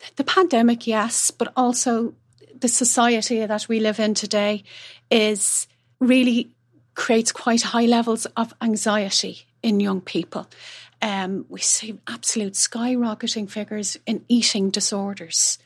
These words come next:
You know, these, these cannot be solely attributed to the pandemic. There are broader societal issues,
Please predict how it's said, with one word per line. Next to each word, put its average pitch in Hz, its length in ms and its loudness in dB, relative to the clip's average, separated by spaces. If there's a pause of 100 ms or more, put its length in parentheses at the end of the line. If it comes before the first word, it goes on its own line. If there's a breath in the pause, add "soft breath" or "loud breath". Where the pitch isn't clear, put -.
(260)
You - 180 -2
know, 233 240 2 (340 loud breath)
these, 254 240 4
these 262 280 2
cannot 233 340 2
be 214 200 0
solely 208 400 0
attributed - 560 -6
to 98 400 -2 (260 soft breath)
the - 80 -6
pandemic. 202 800 -2 (840)
There 196 100 2
are 214 60 0
broader 226 380 2
societal 202 640 -4
issues, 208 520 -2